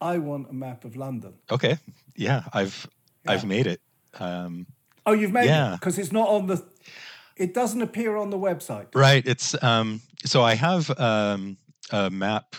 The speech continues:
Speaker 2: you know, one of the, the original ones of London with the different geography names. Um, I haven't found a really good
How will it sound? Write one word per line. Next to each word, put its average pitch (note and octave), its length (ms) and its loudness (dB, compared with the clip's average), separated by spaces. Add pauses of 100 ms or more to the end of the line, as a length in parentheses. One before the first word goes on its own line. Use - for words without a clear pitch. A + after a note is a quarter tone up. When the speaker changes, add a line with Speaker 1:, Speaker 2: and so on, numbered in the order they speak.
(100)
Speaker 2:
you G#2+ 100 -12
know, F2+ 120 -6
one G2 180 0
of F#2+ 100 -4
the, F#2 340 -4
the F#2+ 140 -6
original G#2+ 440 0
ones F2 340 -8
of F2 140 -12
London E2+ 500 -10 (300)
with G2 360 -6
the F2 280 -2
different - 680 -4 (480)
geography F2+ 560 -4
names. D#2+ 480 -6 (560)
Um, G2 500 0 (1300)
I G2 180 0
haven't B2+ 420 0
found A2+ 640 -2
a G2+ 100 -2
really G#2 520 -4 (160)
good G#2 380 -2